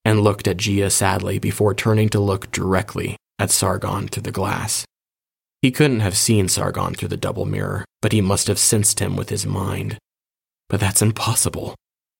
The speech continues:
The dampener incapacitated the average telepath. Sargon numbly walked to the door.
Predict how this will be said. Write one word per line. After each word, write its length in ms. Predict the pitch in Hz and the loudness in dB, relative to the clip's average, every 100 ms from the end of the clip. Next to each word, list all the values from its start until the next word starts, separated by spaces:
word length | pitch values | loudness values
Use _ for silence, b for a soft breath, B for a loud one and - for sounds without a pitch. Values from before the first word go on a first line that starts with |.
| _ _ _ - | _ _ _ -4
The 80 | 92 | 2
dampener 640 | 110 113 110 98 92 - | 4 4 2 0 0 -2
incapacitated 960 | 117 110 110 - - 160 - 107 - - | -2 0 -2 -2 0 0 0 -2 -6 -4
the 140 | 95 | -2
average 360 | 95 92 90 - | -2 -4 -4 -2
telepath. 640 | 95 98 - 92 - - _ _ _ _ _ _ _ _ - | -2 -2 -2 -4 -4 -8 _ _ _ _ _ _ _ _ -6
Sargon 480 | - 113 113 107 104 | 2 4 6 4 6
numbly 320 | 107 104 101 | 6 6 4
walked 540 | 104 104 101 - - | 4 2 2 -2 -8
to 100 | - | -6
the 100 | 113 | -4
door. 400 | - 95 101 101 | 0 0 0 -2